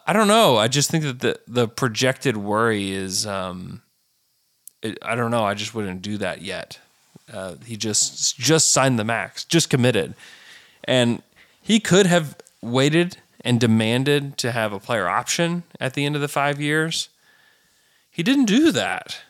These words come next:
He didn't do that. Now, does that mean that he couldn't just demand a trade in two years? No, it, he could definitely do that. But whenever you still have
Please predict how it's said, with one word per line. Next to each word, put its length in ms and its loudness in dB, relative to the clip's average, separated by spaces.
He 160 -4
didn't 220 0
do 200 0
that. 200 -2
Now, 220 2
does 120 2
that 160 2
mean 180 2
that 160 2
he 600 0
couldn't 320 0
just 260 -2
demand 360 -2
a 40 -4
trade 360 -4
in 120 -2
two 140 -6
years? 540 -2
No, 760 -6
it, 180 -12
he 220 -12
could 200 -10
definitely 400 -4
do 160 -8
that. 320 -4
But 340 -2
whenever 340 -4
you 200 -4
still 420 2
have 720 0